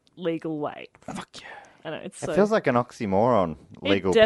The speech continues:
Speaker 3: pirating.
Speaker 1: is.
Speaker 3: Yeah.
Speaker 1: It definitely is. It's so weird. They're like licensed pirates. Um, <laughs> I was gonna sneeze and I didn't. Um, <laughs>
Speaker 3: Just for those at home who wanted to be
Speaker 1: <laughs> Just,
Speaker 3: kept up to
Speaker 1: I was like,
Speaker 3: date.
Speaker 1: "What was that weird inhale there?"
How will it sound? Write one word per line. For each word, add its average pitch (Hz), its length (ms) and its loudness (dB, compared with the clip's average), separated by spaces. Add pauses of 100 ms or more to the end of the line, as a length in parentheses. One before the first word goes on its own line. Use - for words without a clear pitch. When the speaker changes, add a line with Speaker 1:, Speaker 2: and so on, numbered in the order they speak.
Speaker 3:
pirating. 85 360 4
Speaker 1:
is. 143 180 -14
Speaker 3:
Yeah. 95 80 -6
Speaker 1:
It 82 120 -4
definitely 170 480 0
is. 160 120 -6
It's 185 120 -14
so 233 220 -2
weird. 214 240 -4
They're 175 80 -4
like 175 120 -6
licensed 175 520 -6
pirates. 196 440 -10 (1200)
Um, 202 280 -2
<laughs> - 20 -6
I - 40 -6
was 220 120 -8
gonna 254 160 -2
sneeze 302 380 -6
and 285 100 -4
I 302 60 0
didn't. 359 380 -4
Um, 262 540 4 (340)
<laughs> - 920 0
Speaker 3:
Just - 160 -4
for 90 100 -4
those 76 240 -2
at 73 100 -8
home 110 320 0
who 85 100 2
wanted 85 260 2
to 80 120 0
be 76 60 -6
Speaker 1:
<laughs> - 0 -
Just, 76 120 -10
Speaker 3:
kept - 220 -4
up 80 140 -6
to - 60 -8
Speaker 1:
I - 20 -2
was 254 60 -6
like, 226 140 2
Speaker 3:
date. 254 60 -2
Speaker 1:
"What 311 100 2
was 220 120 0
that 233 200 -2
weird 165 320 -4
inhale 185 500 0
there?" 196 220 6